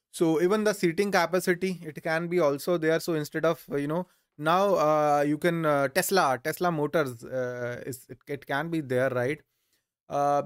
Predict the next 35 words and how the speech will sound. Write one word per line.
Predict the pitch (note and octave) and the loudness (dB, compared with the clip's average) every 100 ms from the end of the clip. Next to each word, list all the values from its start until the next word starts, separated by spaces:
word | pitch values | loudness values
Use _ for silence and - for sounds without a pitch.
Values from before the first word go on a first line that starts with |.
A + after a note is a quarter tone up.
| C3+ | -2
then, | D3+ D#3+ D#3+ | -2 0 0
uh, | D3+ D3+ D3 | 0 0 -2
sporty, | - - E3+ E3 G3+ F#3+ | -6 0 0 0 -2 2
uh, | D3 C#3+ C#3 B2+ - _ _ _ _ | 2 2 0 -6 -16 _ _ _ _
Thar. | - D3 E3+ E3+ - _ _ _ | 0 2 2 -2 -8 _ _ _
Thar | C#3+ C#3 D#3+ | 2 2 2
is | D#3+ | 2
a | F3+ | 0
sporty | - D3+ C#3+ F3+ F3 | -2 -6 -4 -4 0
car, | D3+ C#3+ | 2 4
I | D3 C#3+ | 2 0
guess, | D3+ D3 | -2 -2
right? | C#3 C#3 - | -2 -2 -4
It | C#3 | -6
is | D3 | -4
a | D#3 | -4
sporty | - C#3 B2+ D#3 | -6 -10 -8 -4
car, | D3 | -4
not | D3 C#3+ C3+ | -2 -4 -6
a | D#3 | -6
city | - B2 D3 | -6 -8 -6
car. | C#3+ C3+ D#3 - _ _ _ _ | 0 0 0 -8 _ _ _ _
And | - C#3 C#3 C#3+ | 0 0 0 -2
it | - D3 | -4 0
is, | E3 C#3 | 0 2
uh, | C#3+ C#3 C3+ | 2 2 2
I | C3+ | 0
would | C#3 C3 | -4 -4
say, | - | -6
classy | - B2+ A#2+ D#3 | -2 -2 -2 -4
car. | D#3 C#3+ C#3+ E3 | -2 0 0 -4
Thar | - B2 B2+ D3 D#3 | -6 0 2 2 -2
is | D#3+ C3+ B2+ | -6 -6 -4
a | C3 B2+ B2+ | -4 -2 -4
sporty | A#2+ - - C#3 C#3 - E3+ E3 | -8 -12 -6 -4 -4 -4 -4 -4